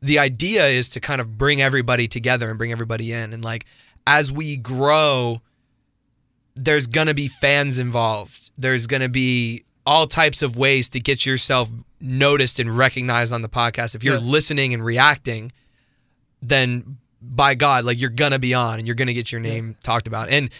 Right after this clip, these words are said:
Speaker 1: dude, like, we've got the opportunity to have people call in by phone and all types of stuff like that. Like, we're gonna have as many people on as we can.
Speaker 2: Yeah.
Speaker 1: And the idea is to build an army of people who are just fucking, like, trying to better themselves.
Speaker 2: Well, speaking of, of people hitting us up, um,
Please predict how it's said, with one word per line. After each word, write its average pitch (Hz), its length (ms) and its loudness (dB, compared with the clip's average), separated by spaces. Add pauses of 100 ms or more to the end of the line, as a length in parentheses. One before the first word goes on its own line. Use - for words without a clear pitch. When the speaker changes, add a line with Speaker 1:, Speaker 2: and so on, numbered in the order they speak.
(320)
Speaker 1:
dude, 147 300 2
like, 127 300 0 (540)
we've 143 340 -2
got 156 260 4
the 139 120 0
opportunity 143 600 0
to 123 100 0
have 127 160 0
people 123 220 -4
call 131 280 2
in 131 140 0
by 120 140 0
phone 123 440 0
and 117 120 -6
all 135 200 -2
types 131 280 -2
of 117 80 -4
stuff 117 220 -8
like 117 120 -10
that. 117 180 -10
Like, 123 160 -12 (580)
we're 160 160 6
gonna 202 160 4
have 147 600 2
as 123 220 0
many 139 260 0
people 127 260 -6
on 123 220 0
as 113 120 -6
we 117 100 -8
can. 127 300 -4
Speaker 2:
Yeah. 147 140 -2 (360)
Speaker 1:
And 127 400 0 (800)
the 143 180 0
idea 139 380 4
is 151 100 0
to 143 100 -2
build 151 220 2
an 139 120 -2 (120)
army 143 380 4
of 123 120 -2
people 123 340 -4
who 120 100 -4
are 117 140 0
just 113 220 -6
fucking, 123 340 -6
like, 113 140 -10
trying 127 240 -2
to 117 60 -6
better 117 380 -4
themselves. 117 680 -14
Speaker 2:
Well, 156 120 -8
speaking 175 440 -4
of, 143 300 0
of 131 300 -8
people 139 400 -6
hitting 139 240 -4
us 127 180 -10
up, 139 240 0
um, 127 300 -10